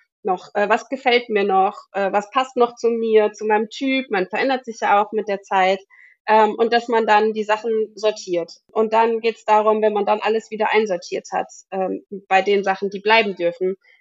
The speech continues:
was mache ich denn mit den Sachen, die ich aussortiert habe? Auch dafür geben wir Tipps, ne? Oder die Sachen, die da sind, wie kann ich die denn vielleicht jetzt mal anders kombinieren, dass ich da neue Outfits draus machen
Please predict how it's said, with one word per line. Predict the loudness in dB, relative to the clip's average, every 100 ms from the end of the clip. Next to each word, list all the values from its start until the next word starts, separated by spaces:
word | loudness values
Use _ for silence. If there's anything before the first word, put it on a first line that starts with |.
| _
was | -2 0
mache | -2
ich | -4
denn | -2 -2
mit | -2 0
den | 0 0
Sachen, | -4 -4 -8
die |
ich | -8 -6
aussortiert | -8 -8 -18 -18 -18 -16
habe? | -12 -4
Auch | -4 0
dafür | 0 0 -8
geben | -10 -12 -14
wir | -16
Tipps, | -14 -14 _ 0
ne? | 0 2
Oder | -2 -2 -2
die | -4 -6
Sachen, | -4 -4 -4
die | -4
da | 0 2 2
sind, | -2 -6
wie | -8 -8
kann | -4 -4
ich | -6 -10
die | -2
denn | -2 0
vielleicht | -2 -4 -4
jetzt | -10 -6
mal | -2 -2 -4 -10 _
anders | 0 2 0 -2
kombinieren, | -4 -2 -2 0 0 0 -2
dass | -4 -6
ich | -6
da | -2
neue | 0 2 2
Outfits | 2 0 -10 -14 _
draus | -10 -8
machen | -12 -14